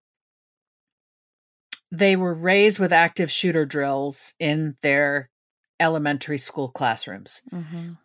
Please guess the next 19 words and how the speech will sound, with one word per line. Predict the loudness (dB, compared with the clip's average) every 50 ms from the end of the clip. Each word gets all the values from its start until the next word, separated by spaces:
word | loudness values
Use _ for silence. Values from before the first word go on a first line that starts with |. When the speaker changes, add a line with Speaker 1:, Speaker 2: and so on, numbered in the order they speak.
| _ _
Speaker 1:
We | -6 -2 0 2 2
have | 2 2 2
not | 4 4 4 4 4
had | 4 4 2
a | 2
generation | 0 0 0 0 0 0 0 -2 -2 -2 -4 -6 -8
prior | -10 -4 0 0 2 2 0 -2
to | -4 -6 -8
the | -8 -10
current | -10 -8 -6 -6 -4 -4 -6 -8 _ _ _ _ _ _ _ _
young | 0 2 2 2 2
adult | 0 2 2 2 2 2 -2
generation | -4 -4 -2 -2 0 0 0 0 -2 -4 -4 -4
and | -4 -4 -2
younger | -2 -2 -2 -4 -6 -8 -8 -10 _
for | -8 -6
whom | -6 -4 -6 -4
that's | -4 -6 -6 -6 -8
true. | -10 -8 -8 -8 -10